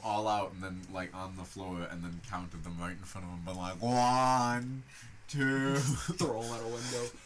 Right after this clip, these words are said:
Speaker 2: Three, four.
Speaker 1: But, uh, there,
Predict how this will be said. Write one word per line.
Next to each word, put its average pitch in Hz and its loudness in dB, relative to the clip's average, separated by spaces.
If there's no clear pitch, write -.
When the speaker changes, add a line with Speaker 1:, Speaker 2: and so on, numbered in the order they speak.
Speaker 2:
Three, - 6
four. 381 2
Speaker 1:
But, 98 -2
uh, 95 2
there, 104 -2